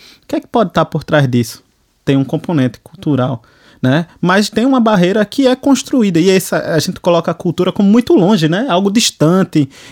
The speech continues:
é algo que parece que é quase um, um objeto inalcançável. A cultura está em nós mesmos, né? Então, à medida que a gente cresce, né? Nas, nos poucos exemplos que vocês disseram, né? Do da criança que não pode cuidar, né?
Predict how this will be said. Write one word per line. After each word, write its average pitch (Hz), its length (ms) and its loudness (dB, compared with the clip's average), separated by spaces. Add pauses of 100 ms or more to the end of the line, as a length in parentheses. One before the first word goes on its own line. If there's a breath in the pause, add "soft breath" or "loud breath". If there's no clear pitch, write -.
é 147 80 -2
algo 175 220 0
que - 120 -16
parece 180 380 -2
que - 140 -8
é 208 160 -2
quase 220 460 -2
um, 220 920 -2
um 214 40 -4
objeto 220 600 0
inalcançável. 220 920 0 (120)
A 233 100 0
cultura 208 320 -2
está 180 200 -4
em 180 40 -2
nós 208 260 -2
mesmos, 135 520 -2 (460 loud breath)
né? 131 220 2
Então, 151 200 0
à 151 80 2
medida 214 360 2
que - 80 -4
a 349 60 0
gente 175 260 -2
cresce, 147 440 -2
né? 147 120 2
Nas, 160 200 -2
nos 214 140 -2
poucos 226 300 -2
exemplos 175 320 -2
que - 60 -14
vocês 151 280 0
disseram, 127 480 -2
né? 143 140 -4 (340 loud breath)
Do 135 360 2 (640)
da 135 260 2
criança 139 480 2
que - 100 -4
não 135 120 2
pode 135 260 0
cuidar, 127 760 -2 (260 loud breath)
né? 156 260 0